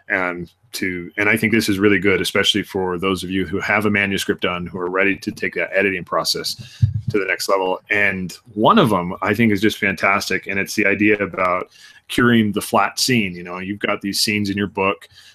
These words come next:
um, that just are kind of dull and, and not much is happening. And so,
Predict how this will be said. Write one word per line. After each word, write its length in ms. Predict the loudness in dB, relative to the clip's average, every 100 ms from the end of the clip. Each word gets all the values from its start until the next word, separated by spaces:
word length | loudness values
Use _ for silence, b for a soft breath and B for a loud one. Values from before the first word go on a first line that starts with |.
| b
um, 380 | -4 -2 -2 -4
that 120 | -6
just 240 | -4 -4 -4
are 60 |
kind 240 | -2 2 2
of 100 | 2
dull 440 | 4 4 4 0
and, 200 | -2 -8 -8
and 180 | -8 -2
not 380 | -2 -2 -6 -20 -4
much 260 | -2 -2
is 100 | -2
happening. 480 | 0 -2 -2 -4 -4
And 100 | -2
so, 220 | 0 0